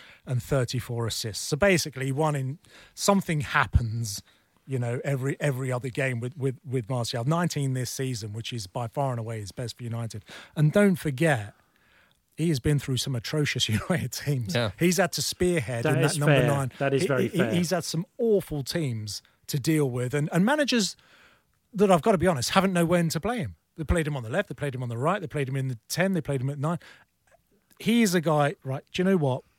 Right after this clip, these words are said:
Speaker 1: As, let's get the players around you and just play as a number nine and show us what you can do.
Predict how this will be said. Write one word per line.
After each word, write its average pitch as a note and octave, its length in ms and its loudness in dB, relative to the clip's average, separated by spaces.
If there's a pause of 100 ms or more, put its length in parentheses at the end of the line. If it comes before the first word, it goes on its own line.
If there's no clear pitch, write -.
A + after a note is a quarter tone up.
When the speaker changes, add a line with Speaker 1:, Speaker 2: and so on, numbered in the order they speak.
Speaker 1:
As, C3+ 140 0
let's A3 320 2
get A3+ 160 0
the F#3 80 -2
players D#3+ 360 2
around C3+ 360 0
you C3+ 200 -2 (420)
and C#3 140 0
just - 180 -2
play E3 180 2
as C#3+ 140 2
a D3 60 0
number C3 200 -2
nine A#2 280 -6
and A2+ 100 -6
show C3+ 140 -4
us A2+ 100 -6
what C#3 80 -10
you A2+ 80 -10
can B2 80 -4
do. A2 160 -4